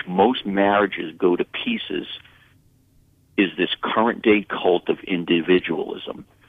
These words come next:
the worship of the self. Okay, when you hear that, more than likely your mind's gonna say, "Oh, they're talking about today. They're talking about the youth of today." That quote,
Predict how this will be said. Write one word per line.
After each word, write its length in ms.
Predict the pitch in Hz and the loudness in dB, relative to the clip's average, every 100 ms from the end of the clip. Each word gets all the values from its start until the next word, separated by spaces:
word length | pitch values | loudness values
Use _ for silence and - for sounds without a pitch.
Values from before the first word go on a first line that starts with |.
| _ | _
the 80 | 87 | 0
worship 520 | 82 95 95 - 85 | 4 4 4 2 0
of 140 | 82 76 | 0 -4
the 140 | 92 - - | -6 -6 0
self. 260 | - - - - - _ _ _ _ _ | 0 0 -8 -16 -20 _ _ _ _ _
Okay, 240 | - - 87 | -6 0 0
when 140 | 85 | 0
you 100 | 90 - | -2 -2
hear 200 | - 202 143 | 4 4 6
that, 320 | 80 78 82 _ _ _ _ | 4 2 0 _ _ _ _
more 300 | 117 120 113 | 0 4 6
than 160 | 95 92 | 4 4
likely 320 | 120 117 85 | 2 2 -2
your 100 | 82 | -2
mind's 280 | 87 87 85 | 0 -2 -2
gonna 120 | 90 | -6
say, 120 | - | 2
"Oh, 100 | 123 | 2
they're 100 | 87 85 | 4 0
talking 360 | - 98 - | 2 0 0
about 240 | 82 80 - | -6 -6 -6
today. 320 | - 82 - | -4 -2 -4
They're 100 | - - | -10 -10
talking 380 | - 104 - 90 | 0 0 0 -6
about 400 | - - 82 80 - _ _ _ | -4 0 2 0 -4 _ _ _
the 80 | - | -10
youth 440 | 90 92 90 87 - - | -4 -4 -4 -8 -16 -6
of 160 | 82 - | -6 -4
today." 360 | - - - - - - _ | -4 -2 -4 -10 -20 -20 _
That 260 | 208 214 - | 2 2 0
quote, 480 | - - 143 85 85 | -6 2 4 4 0